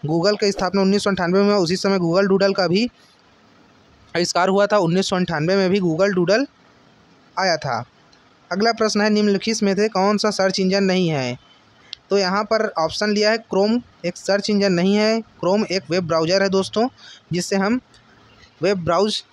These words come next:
कोई सा भी डाटा सर्च करने के लिए उसमें उपयोग करते हैं। अगला प्रश्न है, सर्च इंजन का एक बड़ा डेटाबेस बना कर रखते हैं।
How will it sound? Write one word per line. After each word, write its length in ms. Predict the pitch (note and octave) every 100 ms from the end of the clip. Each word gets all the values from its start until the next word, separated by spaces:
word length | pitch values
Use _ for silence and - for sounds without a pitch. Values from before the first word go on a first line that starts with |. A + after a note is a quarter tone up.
| _ - _
कोई 140 | G3 G#3+
सा 120 | G#3
भी 120 | G3
डाटा 380 | F#3 D#3 G3 G#3 G#3 _
सर्च 260 | - F#3 F#3+
करने 260 | - F3+ F#3+
के 120 | F3
लिए 160 | D#3+ F#3+
उसमें 380 | F3+ F3+ A3+ C#4 - _ _ _ -
उपयोग 300 | F#3 G3+ G3+
करते 220 | F3 G3
हैं। 220 | G3 C4+ - _ _ - - _ _ _ _ -
अगला 220 | D#3+ G3+
प्रश्न 300 | G3+ G3 G#3
है, 240 | G3+ B3 C4 _ - _ _ -
सर्च 320 | - G#3+ A3
इंजन 460 | F#3+ G3 F#3 G#3+ B3 - _ - _ _ _
का 100 | F#3+ F3+ F3
एक 200 | F#3+ E3+
बड़ा 200 | F3+ G3+
डेटाबेस 420 | F3+ G3 G3 G3+
बना 260 | F3 E3+
कर 160 | F3 F3+
रखते 300 | D#3 C#3+ D#3
हैं। 260 | C#3+ B2+